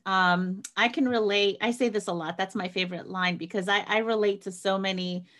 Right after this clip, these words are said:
I've had so many women on the podcast, and every time I'm just like, "Oh my God, I can relate. Oh my God, I can relate." So as you're talking, I'm thinking about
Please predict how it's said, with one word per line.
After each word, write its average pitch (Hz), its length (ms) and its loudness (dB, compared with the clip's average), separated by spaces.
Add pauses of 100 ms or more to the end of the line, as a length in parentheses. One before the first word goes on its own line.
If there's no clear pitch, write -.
(220)
I've 240 100 2
had 240 180 4
so 247 140 0
many 226 220 4
women 202 340 2
on 185 140 4
the 196 60 -8
podcast, 196 720 0
and 190 360 -2 (360)
every 233 240 -2
time 226 360 2
I'm 196 120 0
just - 160 -8
like, 240 140 -2
"Oh 294 60 6
my 285 140 6
God, 269 220 -4
I 226 100 -6
can 240 180 -2
relate. 277 520 0
Oh 226 80 0
my 240 160 4
God, 254 280 -6
I 240 80 -6
can 226 160 -6
relate." 254 460 -6 (300)
So 208 560 2 (480)
as 294 180 0
you're 359 100 0
talking, 240 440 0
I'm 196 120 -2
thinking 214 320 -4
about 190 460 0